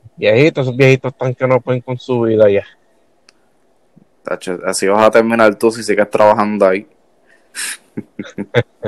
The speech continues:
Speaker 1: Deja
Speaker 2: Pero
Speaker 1: eso, no es lo que iba a cinco días, las vacaciones que iba a hacer, ya, olvídate de eso. Ya yo cumplí ayer.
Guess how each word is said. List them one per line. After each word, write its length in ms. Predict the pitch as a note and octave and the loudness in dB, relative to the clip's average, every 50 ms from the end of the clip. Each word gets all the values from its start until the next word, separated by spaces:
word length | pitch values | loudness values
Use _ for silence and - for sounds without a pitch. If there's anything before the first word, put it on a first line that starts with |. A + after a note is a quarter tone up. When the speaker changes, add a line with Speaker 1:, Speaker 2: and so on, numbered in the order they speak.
| G2 - _ - A2 G2 _ _ - G2 - _ _ - G2+ - _ _ - - - - - _ _ _ _ _ _ _ _ _ _ _ _ _ - | -12 -12 _ -14 -14 -14 _ _ -20 -20 -20 _ _ -18 -18 -18 _ _ -20 -20 -20 -20 -20 _ _ _ _ _ _ _ _ _ _ _ _ _ -4
Speaker 1:
Deja 0 | |
Speaker 2:
Pero 320 | - A2 F#2+ F#2+ F#2+ F#2+ | 0 2 4 6 6 6
Speaker 1:
eso, 120 | G2 F#2+ | 6 4
no 540 | F#2 F#2 F2+ E2+ E2 D#2+ D#2+ - B2 B2 A#2+ | 2 2 0 -2 -4 -6 -4 0 2 4 4
es 60 | A#2+ A#2+ | 6 6
lo 140 | A#2+ A#2 B2+ | 6 4 6
que 120 | B2 A#2 | 6 6
iba 120 | A#2 A#2 | 8 6
a 60 | A#2 A2 | 6 4
cinco 480 | - A#2+ G#2+ - _ - A#2 A2+ G#2+ | 0 -4 -8 -10 _ -8 -6 -4 -4
días, 340 | G2 G2+ G2+ A2 A2+ G#2+ - - _ _ _ _ - - _ _ - | -4 -4 -4 -2 -2 -4 -4 -10 _ _ _ _ -20 -20 _ _ -6
las 180 | C#3+ A2+ A2 G2+ | -2 -2 -2 0
vacaciones 540 | G2+ G#2 - - G#2 - - G#2+ A2 A2 - | -2 -4 -4 -6 -8 -8 -6 -6 -6 -6 -6
que 100 | - A#2+ | -2 2
iba 120 | A2+ A2+ | 2 4
a 40 | G#2+ | 2
hacer, 240 | F#2 - G2+ G2+ G2+ G#2 G#2+ G#2 G2+ | 2 -2 -6 -8 -8 -10 -12 -12 -8
ya, 260 | G2 G2+ G2+ G2+ G2+ | -8 -6 -6 -6 -8
olvídate 380 | G2 G2 F#2+ G2+ G2+ G#2 - A2+ | -10 -10 -6 -6 -6 -4 -2 -2
de 60 | G#2+ G2+ | -2 -2
eso. 260 | F#2+ G2+ - - _ _ _ _ _ _ _ _ _ _ _ _ _ - | -2 -4 -8 -12 _ _ _ _ _ _ _ _ _ _ _ _ _ -4
Ya 100 | G2+ G#2+ | -2 -2
yo 80 | A2+ G#2+ | 0 0
cumplí 360 | B2+ B2 A2+ - - B2 A#2+ | 0 -2 -4 -2 2 4 6
ayer. 280 | A2+ G#2+ G#2 G#2+ G#2 | 6 6 4 0 -4